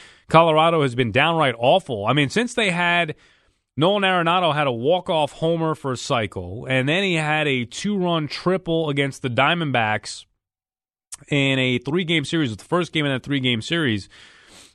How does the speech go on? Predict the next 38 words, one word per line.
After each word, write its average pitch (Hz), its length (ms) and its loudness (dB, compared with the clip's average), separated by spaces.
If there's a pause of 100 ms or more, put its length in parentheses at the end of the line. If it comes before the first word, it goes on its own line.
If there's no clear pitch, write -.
(120)
And 135 220 4
he 131 80 2
had 151 300 0
that 151 160 2
two-run 165 300 2
triple 151 200 -2
in 131 80 0
the 131 80 0
eighth 156 200 0
inning, 160 240 0
give 151 120 -2
the 139 60 -4
Diamondbacks 139 540 0
the, 131 140 -4
the 117 200 -4
lead. 185 320 0
They 139 80 2
went 139 180 0
on 135 160 0
to 120 60 -4
win 170 220 -2
that 160 200 -2
game, 151 260 -2
and 143 220 0
they 127 80 0
basically 156 340 2
didn't 147 160 0
win 143 100 0
a 135 40 -2
game 131 200 -2
since 214 440 0
for 143 400 0
a, 135 160 0
a 127 60 0
week 185 220 0
and 139 100 0
a 113 60 -2
half. 160 380 -2